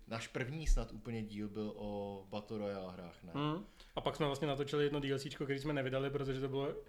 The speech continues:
Speaker 2: jak se mi to sekalo, ten internet.
Speaker 1: Jo, jo.
Speaker 2: Jsme se bavili vlastně celý díl o Apexu, ale nešlo to ven, no. Protože se ne-, nedalo poslouchat.
Speaker 1: No, my jsme hráli, jsme hráli spolu teda Realm Royale? Ne, já jsem hrál s Davidem,
Speaker 2: Ne, ne,
Speaker 1: že jo?
Speaker 2: já jsem Realm hrál sám asi čtyři hry a
Speaker 1: Jo,
Speaker 2: zjistil
Speaker 1: jo.
Speaker 2: jsem, že to není moc dobrý.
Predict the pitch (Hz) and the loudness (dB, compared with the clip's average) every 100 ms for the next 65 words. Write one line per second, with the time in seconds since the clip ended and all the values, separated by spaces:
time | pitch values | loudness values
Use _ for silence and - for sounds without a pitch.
0 | - - 127 139 135 139 131 135 135 131 | -12 -6 -2 0 0 -2 0 0 0 0
1 | 127 - 131 131 127 135 - 120 113 107 | -2 -2 0 0 0 -2 -4 -2 0 -2
2 | 98 135 147 127 131 127 143 139 139 135 | 0 0 2 4 6 4 4 4 2 4
3 | 135 131 135 127 147 151 131 131 131 - | 6 6 4 0 2 4 6 4 4 2
4 | 139 139 131 139 110 - - - - 123 | 2 4 2 2 -2 -8 -20 -20 -8 -6
5 | 120 123 123 143 123 127 120 135 127 117 | 0 2 2 0 0 0 0 -4 -4 -10
6 | - - - 107 110 113 113 123 123 127 | -14 -20 -12 -10 -8 -8 -6 -4 -2 -2
7 | 123 107 113 117 120 - 95 113 160 165 | -4 -10 -6 -4 -6 -6 -8 -6 -4 -4
8 | 165 107 113 117 117 110 107 98 95 107 | -4 -4 -2 -2 -4 -4 -4 -6 -6 -8
9 | 107 104 104 101 104 104 135 127 131 151 | -6 -6 -6 -10 -8 -2 -2 -2 -4 -8
10 | 151 180 - 127 147 135 135 135 127 131 | -10 -12 -8 -4 -2 -2 0 0 0 0
11 | 127 123 123 120 127 139 - 113 - 120 | 0 -4 -4 -4 -4 -6 -10 -12 -8 -8
12 | - - 123 123 123 127 147 135 127 120 | -6 -4 -2 0 -2 -6 -10 -8 -6 -2
13 | 127 127 123 127 123 131 123 | -2 0 0 -2 -2 -4 -4